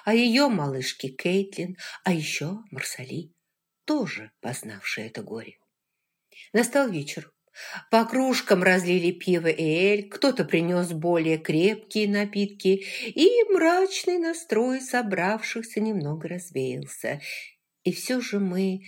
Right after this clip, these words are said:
поминали ребёнка, поминали рано прерванную жизнь. Тут нет места смеху и забавным историям, которыми делятся друзья человека, прожившего до самой старости.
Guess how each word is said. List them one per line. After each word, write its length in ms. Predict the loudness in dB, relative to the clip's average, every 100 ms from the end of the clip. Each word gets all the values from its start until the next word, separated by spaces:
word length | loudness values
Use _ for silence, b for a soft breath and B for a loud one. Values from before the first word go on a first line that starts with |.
| B -8
поминали 560 | -6 -6 -6 -6 -6
ребёнка, 640 | -12 -12 -16 -16 -18 -18 -18 B -2
поминали 720 | 2 6 6 4 0 -2 -6 -8 B B
рано 500 | 0 2 2 0 -2
прерванную 580 | -2 -2 -2 -2 -6 -6
жизнь. 520 | -8 -8 -10 -14 -20 _ _ _ _ -4
Тут 220 | -4 0
нет 340 | 0 0 -4
места 360 | -10 -10 -12 -10
смеху 680 | -8 -6 -6 -6 -8 -12 -12 B B -2
и 80 |
забавным 640 | 0 0 0 -2 -4 -6 -6
историям, 600 | -6 0 2 2 -2 -4
которыми 500 | -4 -2 0 0 0
делятся 480 | 0 0 -2 -4 -2
друзья 560 | 0 -2 -2 0 0
человека, 840 | -2 -2 0 0 2 2 4 2 2 B B -4
прожившего 840 | -2 -2 -2 -4 -4 -6 -4 -4
до 160 | -4 -6
самой 440 | -6 -6 -6 -10
старости. 840 | -12 -10 -10 -10 -16 -18 -20 -20